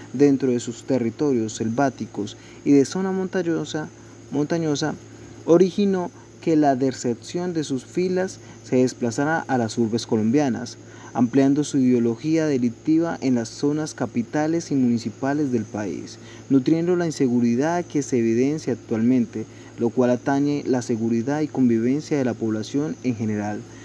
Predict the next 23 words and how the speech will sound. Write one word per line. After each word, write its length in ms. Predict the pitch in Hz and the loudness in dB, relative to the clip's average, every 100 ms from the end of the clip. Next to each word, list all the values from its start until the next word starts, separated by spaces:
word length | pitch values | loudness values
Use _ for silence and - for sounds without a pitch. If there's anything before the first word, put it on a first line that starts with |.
| - - | -18 -2
dado 280 | 123 131 139 | 2 4 4
que 160 | 123 | 0
esto 240 | 113 131 127 | 0 0 2
dio 160 | 135 | 2
paso 340 | 127 147 143 147 | 2 -2 -2 -2
al 80 | 139 | -4
surgimiento 680 | 127 - 117 120 135 135 | -6 -4 0 0 -2 -2
de 100 | 147 | -2
guerrillas 440 | 117 107 110 113 110 | -2 -2 -2 -4 -4
urbanas 540 | 101 123 139 156 160 - - - | -4 -2 -2 -4 -8 -14 -10 0
y 100 | 135 | 2
bandas 360 | 165 190 185 | 2 0 -2
criminales 560 | 165 135 120 120 135 151 | 2 4 4 2 -2 -4
que 100 | 131 | -2
buscan 460 | 117 143 165 165 151 | -2 -2 -4 -6 -6
desestabilizar 920 | 135 131 - 113 110 107 104 135 156 - - - | -6 -8 -6 -4 -2 -4 -4 -6 -6 -12 -18 -6
el 120 | 123 123 | -2 2
funcionamiento 760 | 131 123 117 117 135 147 143 | 2 2 2 4 2 0 -2
del 140 | 117 104 | -2 -4
país, 520 | 110 107 107 107 - - - | -6 -6 -6 -8 -12 -20 -10
asimismo 640 | 113 123 143 170 139 139 147 - - | -4 2 2 2 0 -2 -4 -8 -4
ocasionando 720 | 120 131 - 123 139 143 135 | 0 0 2 2 2 2 0
daños 640 | 123 139 143 156 156 - | 0 0 0 -2 -4 -8